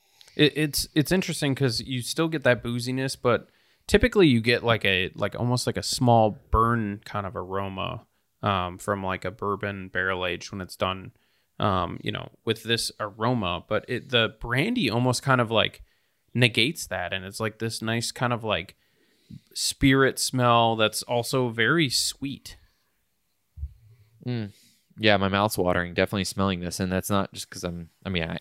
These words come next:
Speaker 2: I am itching to take a sip. Don't get me wrong, but
Speaker 1: Mm-hmm.
Speaker 2: Yeah, no, agreed. The bourbon's the first thing that hits me on the aroma, but it's followed up by, like, a subtle,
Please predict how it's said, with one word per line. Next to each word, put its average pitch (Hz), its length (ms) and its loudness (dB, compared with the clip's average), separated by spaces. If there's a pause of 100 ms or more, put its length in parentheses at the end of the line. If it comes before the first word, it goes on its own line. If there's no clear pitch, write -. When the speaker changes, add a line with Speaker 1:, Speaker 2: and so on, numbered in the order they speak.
(140)
Speaker 2:
I 107 100 2
am 131 260 2
itching 104 320 -2
to 95 80 -2
take 95 220 -2
a 80 40 -8
sip. 85 340 -2
Don't 85 140 -8
get 87 100 -12
me 85 80 -6
wrong, 87 400 2
but 95 240 2
Speaker 1:
Mm-hmm. 104 40 -6 (1200)
Speaker 2:
Yeah, 139 180 8
no, 131 180 8
agreed. 113 360 4
The 101 80 2
bourbon's 123 440 4
the 101 80 -2
first 104 220 -2
thing 107 120 -8
that 87 100 -8
hits 104 240 -2
me 92 100 -4
on 87 120 -4
the 87 100 -10
aroma, 87 480 -8 (200)
but 95 280 2
it's 101 180 -10
followed 113 360 2
up - 200 -4
by, 90 300 -4
like, 90 200 -6
a 90 60 -8
subtle, 87 680 2